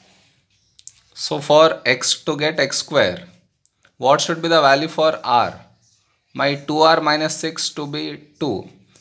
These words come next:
That means r is four. Place r value in this, how much will I get? Six C four, two power two I get and minus one power two.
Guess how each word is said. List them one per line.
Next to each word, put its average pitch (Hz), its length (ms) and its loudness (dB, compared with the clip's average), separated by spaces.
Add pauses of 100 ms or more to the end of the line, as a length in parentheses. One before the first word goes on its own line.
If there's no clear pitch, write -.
(140)
That 135 220 -2
means 156 260 -2 (100)
r 135 320 6
is 151 340 -6
four. - 580 -8 (560)
Place 156 260 2
r 135 300 4
value 151 280 2
in 151 140 -4
this, 160 200 -4
how 135 120 -2
much 147 220 -6
will 151 120 -4
I 143 120 -2
get? 147 200 -8
Six 143 300 -6
C 156 200 -4
four, 156 440 -2 (240)
two 151 260 -4
power 151 480 2 (140)
two 147 160 -4
I 143 200 2
get 143 220 -4
and 147 180 -4
minus 135 360 0
one 139 320 -2
power 139 480 0 (340)
two. 92 240 -8